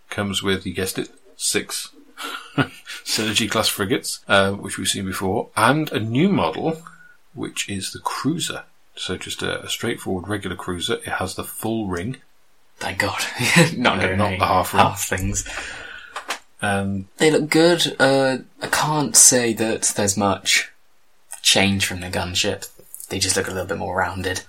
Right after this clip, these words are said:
Speaker 1: Well, they, they're a little bit more chunky. They've got a bit more heft on the, on the
Speaker 2: The
Speaker 1: back.
Speaker 2: engine, yeah.
Speaker 1: And at the front.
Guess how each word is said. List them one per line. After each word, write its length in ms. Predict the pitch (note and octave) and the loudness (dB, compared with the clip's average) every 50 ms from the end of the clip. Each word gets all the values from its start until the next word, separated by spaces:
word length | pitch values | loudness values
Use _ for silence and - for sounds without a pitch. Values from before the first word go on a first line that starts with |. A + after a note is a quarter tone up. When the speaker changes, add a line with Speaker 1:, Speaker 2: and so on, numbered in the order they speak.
| - - - - - - - - - - - - - - | -16 -20 -18 -18 -16 -16 -16 -16 -16 -18 -18 -20 -4 2
Speaker 1:
Well, 320 | - A#3+ A#3+ - F4 - - - - | 4 4 4 4 0 -4 -10 -12 -6
they, 240 | G#3+ D#3+ E3 E3 E3+ | -2 0 2 2 2
they're 160 | F#3 - F3 E3 | 2 4 4 6
a 20 | |
little 220 | D3+ F3 F#3+ G#3 G3+ | 6 4 4 4 4
bit 180 | F#3 F3+ - - | 4 2 4 4
more 140 | D3 C#3 | 2 2
chunky. 440 | C#3 - - C3+ A#2 G2+ F#2+ - G2 | 2 2 2 2 2 2 0 -2 -2
They've 120 | G#2 A2 G#2 | -2 0 0
got 120 | A2 - | -2 0
a 40 | - | 0
bit 180 | B2+ B2+ - | -2 -2 0
more 180 | C3 B2+ A#2+ A2+ | 0 0 0 0
heft 380 | - - A#2+ G2+ - - - - | 0 -2 -2 -2 -2 -4 -6 -4
on 200 | A#2 G#2+ G2+ G2+ | -4 -4 -4 -2
the, 220 | G2+ G2 G2 F#2+ - - - | -2 -2 -4 -6 -8 -12 -12
on 140 | D#3+ G#2+ G2 | -12 -10 -6
the 60 | F#2+ | -2
Speaker 2:
The 80 | F#2 G#2 | 0 2
Speaker 1:
back. 220 | G2 F#2 F#2 F2+ | 4 4 4 2
Speaker 2:
engine, 360 | F2+ F#2 - G2 F2+ F2+ F#2 | 0 -4 -6 -6 -6 -4 -4
yeah. 280 | F#2+ F#2+ F#2 F#2 F#2+ F#2+ - | -2 -2 -2 -2 -4 -6 -4
Speaker 1:
And 400 | A2+ G#2+ G#2 G#2 G#2 G#2 G2+ - | -4 -2 -2 -2 -4 -4 -6 -6
at 200 | - - A#2+ - - | -4 -4 -6 -4 -6
the 60 | G2+ | -8
front. 640 | - - - C3 A#2 G2+ G2 - - - - - | -8 -2 0 0 2 2 0 -4 -4 -6 -6 -6